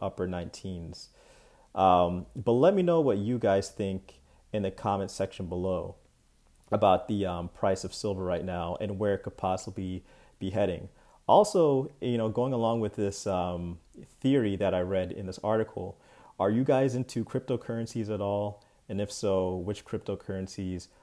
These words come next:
are you looking at? Also, let me know why you got into crypto. Is it because a few years ago, like the article suggested, that,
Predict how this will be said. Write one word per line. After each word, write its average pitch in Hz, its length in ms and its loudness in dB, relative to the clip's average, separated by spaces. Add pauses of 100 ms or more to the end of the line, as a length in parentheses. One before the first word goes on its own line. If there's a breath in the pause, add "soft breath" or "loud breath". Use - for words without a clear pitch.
(180 soft breath)
are 95 100 0
you 90 80 -2
looking 107 340 -4
at? 110 320 -2 (260 soft breath)
Also, 175 340 4
let 135 160 2
me 156 100 -4
know 139 160 2
why 107 420 0
you 107 140 -2
got 87 180 -4
into 92 220 -10
crypto. - 540 -12 (440 soft breath)
Is 110 180 -2
it 107 80 -4
because 104 540 -2
a 104 40 -8
few 101 180 -6
years 120 360 -2
ago, 90 460 -4
like 92 200 -12
the - 80 -8
article 98 320 -2
suggested, 98 640 -4 (520 soft breath)
that, 98 500 2